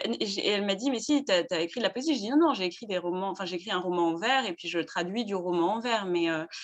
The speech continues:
et elle m'a dit, « Oui, oui, donc, euh, ça s'applique à toi, euh, on lance cette collection, euh, euh, avec des textes poétiques. » Et je pense qu'il y a aussi un côté, enfin,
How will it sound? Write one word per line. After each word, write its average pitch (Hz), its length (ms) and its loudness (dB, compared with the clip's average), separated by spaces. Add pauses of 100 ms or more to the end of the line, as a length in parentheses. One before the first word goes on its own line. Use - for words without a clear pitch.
(240)
et - 60 0
elle 196 60 2
m'a 190 120 4
dit, « 185 160 -2
Oui, 330 60 12
oui, 339 180 10
donc, 208 220 -2
euh, 190 160 6
ça 254 120 -2
s'applique 240 340 -2
à 190 80 2
toi, 226 420 4
euh, 185 60 6
on 202 100 4
lance 220 220 2
cette 202 160 -2
collection, 240 640 2
euh, 185 360 4 (480)
euh, 170 260 6
avec 196 240 4
des 175 140 2
textes 208 280 -2
poétiques. » 196 540 -2
Et 185 200 4
je - 100 -2
pense 254 180 -2
qu'il 220 120 0
y 190 40 4
a 185 60 6
aussi 208 200 -2
un 220 100 0
côté, 240 340 -2
enfin, 196 300 0